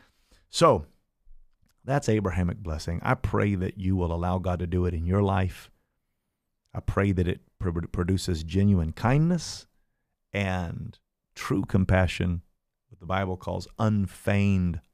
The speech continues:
love. And, and everybody sees that, and it becomes evident.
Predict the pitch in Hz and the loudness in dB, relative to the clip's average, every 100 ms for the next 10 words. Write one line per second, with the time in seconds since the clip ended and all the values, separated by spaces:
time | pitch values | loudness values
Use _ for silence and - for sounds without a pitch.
0 | - 95 92 90 95 92 85 - _ _ | -8 -2 0 2 0 -2 -6 -14 _ _
1 | _ - - - _ _ _ _ _ _ | _ -20 -20 -20 _ _ _ _ _ _
2 | _ _ - 82 80 78 - 82 85 90 | _ _ -6 -2 -2 -4 -6 -4 0 0
3 | 85 85 85 87 - _ - - 101 95 | 0 -2 -2 -6 -12 _ -10 -2 0 2
4 | 80 80 - - _ - 87 - - 87 | 0 -2 -6 -20 _ -6 -4 -4 0 0
5 | 80 - 90 | 0 -4 -10